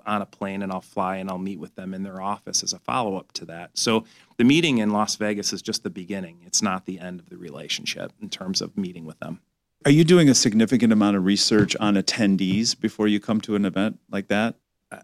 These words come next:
Speaker 1: I think, like you, Derek, I spend time understanding people before I meet with them
Speaker 2: Yeah.
Speaker 1: and their companies,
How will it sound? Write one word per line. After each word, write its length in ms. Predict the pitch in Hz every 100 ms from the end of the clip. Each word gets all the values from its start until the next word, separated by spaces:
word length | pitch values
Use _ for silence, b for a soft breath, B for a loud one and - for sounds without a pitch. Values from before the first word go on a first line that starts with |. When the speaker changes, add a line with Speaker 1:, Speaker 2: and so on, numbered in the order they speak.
| 113
Speaker 1:
I 100 | 107
think, 280 | 123 104
like 300 | 101 104 95
you, 340 | 98 92 98 107
Derek, 420 | 113 117 127 123
I 100 | 107
spend 400 | 101 - 110 101
time 420 | 107 98 98 101 101
understanding 600 | 98 95 - 95 95 92
people 320 | 101 95 101
before 420 | 95 87 95 87
I 80 | 85
meet 220 | 82 85
with 140 | -
them 160 | - 87 98
Speaker 2:
Yeah. 100 | 95
Speaker 1:
and 160 | 139
their 80 | 143
companies, 640 | 139 131 101 78 - -